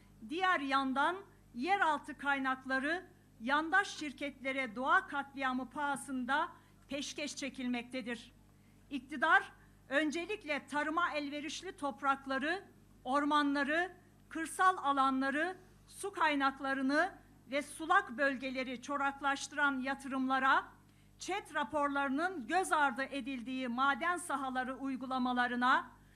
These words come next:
büyük ölçekli yapı ve yol inşaatlarına, İstanbul Kanalı gibi rant projelerine yönelerek ve Paris İklim Sözleşmesi'ni imzalamaktan kaçınarak hem küresel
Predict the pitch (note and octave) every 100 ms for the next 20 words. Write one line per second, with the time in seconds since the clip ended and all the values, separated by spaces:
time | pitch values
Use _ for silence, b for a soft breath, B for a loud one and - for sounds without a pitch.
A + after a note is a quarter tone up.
0 | b b b C4+ F#4+ A#4+ C#4+ D#4 - D#4
1 | D4+ C#4+ C4+ C4+ - F4+ D#4+ C#4 A3+ C#4
2 | F#4 D#4 C4+ A#3+ C4+ C4 B3+ B3+ B3 B3+
3 | C4+ F4 - b b b - C4+ - G4+
4 | G4+ E4+ C#4+ C#4+ D4 C#4+ C#4+ C4+ C4+ G#3+
5 | D#4 F#4 F#4 - - G#3 C#4 F#4+ - -
6 | C#4+ C#4 C4+ C4 C4 B3 B3+ A#3+ - A3
7 | B3+ C4+ D4 D4 C4 D#4 - - b b
8 | - C#4 C#4+ E4+ G4 F#4+ C#4+ - D4 -
9 | F4+ F#4+ - C4+ A#3+ C4 C4 C4 C4 C4
10 | C4 C4 B3 C4+ C4+ A#3 C4+ C4 B3+ B3+
11 | B3 C4+ A#3+ A3+ - C4+ C4 C#4 D4+ C4
12 | D#4 - b b b b F4+ G#4 - D4
13 | C4+ B3+ D4 D#4+ F#4